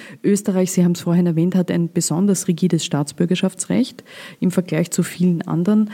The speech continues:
Staaten. Viele der einstigen Forderungen, die Jörg Haider in den neunzigern bei seinem damaligen sogenannten Anti-Ausländer-Volksbegehren erhoben hat, wurden quasi von der Großen Koalition irgendwann im Laufe der Zeit nachvollzogen und umgesetzt.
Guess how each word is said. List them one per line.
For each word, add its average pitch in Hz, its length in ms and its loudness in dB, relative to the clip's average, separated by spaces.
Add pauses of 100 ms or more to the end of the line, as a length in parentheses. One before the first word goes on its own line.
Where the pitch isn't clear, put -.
(160)
Staaten. - 540 0 (320)
Viele 226 480 0
der 175 140 0
einstigen 190 480 2
Forderungen, 175 580 2
die 175 120 2
Jörg 156 300 2
Haider 165 300 2
in 175 80 4
den 170 160 4
neunzigern 165 540 2
bei 170 100 2
seinem 165 600 0
damaligen 160 460 -2
sogenannten 156 480 -4
Anti-Ausländer-Volksbegehren 160 1600 0
erhoben 165 400 0
hat, 175 180 0 (360)
wurden 190 420 4
quasi 170 320 0
von 170 160 0
der 170 80 2
Großen 170 380 0
Koalition 165 640 2
irgendwann 175 560 4
im 160 100 4
Laufe 151 300 0
der 160 100 0
Zeit 151 240 -2
nachvollzogen 202 800 -2 (360)
und 170 220 0
umgesetzt. 226 720 0